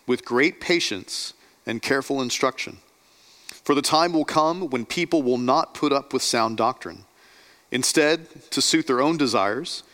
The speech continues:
they will gather around them a great number of teachers to say what their itching ears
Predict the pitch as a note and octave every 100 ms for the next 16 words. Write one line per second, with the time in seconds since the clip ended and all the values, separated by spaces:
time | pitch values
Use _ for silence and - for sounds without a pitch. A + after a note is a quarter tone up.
0 | _ _ _ C#3 C3 C3 C3+ D3 D#3+ D3+
1 | B2 C3 D3 E3 A#2+ G2+ A2 A2 C3+ E3
2 | D#3+ D#3+ E3+ E3+ - A2+ G#2 G2 - -
3 | - _ _ - C3+ - C3 C#3+ E3 D#3
4 | B2+ - B2 - D#3 - D#3+ D#3 D3 B2
5 | G2+ G2 A2+ -